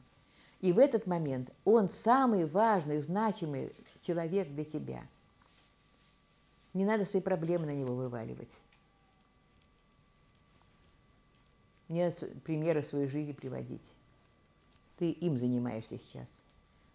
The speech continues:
Он сейчас самый главный. И он может это почувствовать просто, когда ты сидишь и молчишь с ним рядышком.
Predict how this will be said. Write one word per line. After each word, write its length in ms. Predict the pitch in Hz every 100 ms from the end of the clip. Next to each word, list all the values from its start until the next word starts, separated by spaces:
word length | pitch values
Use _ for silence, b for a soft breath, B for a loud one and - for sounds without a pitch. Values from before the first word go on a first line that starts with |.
| - 208
Он 180 | 202
сейчас 240 | 147 143 139
самый 300 | 135 127 113
главный. 500 | 131 127 127 135 127 - - - - - - - - -
И 60 | 180
он 140 | 180
может 220 | 185 -
это 120 | 170
почувствовать 680 | - 156 156 240 - 139 131
просто, 340 | - 185 226 -
когда 160 | 151
ты 140 | 143 147
сидишь 420 | - 147 233 196
и 60 |
молчишь 640 | 151 135 127 - 135 - -
с 40 |
ним 120 | 135
рядышком. 520 | 131 131 139 - 135